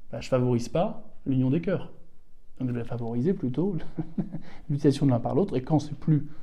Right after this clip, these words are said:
euh, quand c'est plus, comment dire, euh, réciproque, que c'est plus partagé, et que les deux con-,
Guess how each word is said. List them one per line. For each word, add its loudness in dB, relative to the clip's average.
euh, -4
quand -6
c'est 0
plus, -2
comment 0
dire, -2
euh, -6
réciproque, -2
que -4
c'est -6
plus -2
partagé, -2
et -2
que -4
les 0
deux 2
con-, -4